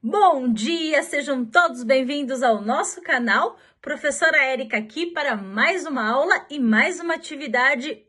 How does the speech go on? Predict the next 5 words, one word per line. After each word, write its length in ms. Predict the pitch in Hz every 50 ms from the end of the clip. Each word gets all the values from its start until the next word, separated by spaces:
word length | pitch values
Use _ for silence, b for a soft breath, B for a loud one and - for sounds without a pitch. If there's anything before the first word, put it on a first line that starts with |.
| _ -
online. 1600 | 302 349 381 330 262 240 247 277 302 330 311 285 285 262 254 254 247 240 233 233 226 220 208 196 190 185 175 170 170 165 b b b b b b b b b b b b -
Vamos 480 | 196 262 330 349 349 339 339 302 -
chamar 360 | - - 339 302 - 208 214 -
o 40 |
nosso 600 | 294 311 311 339 339 - - 311 269 233 208 180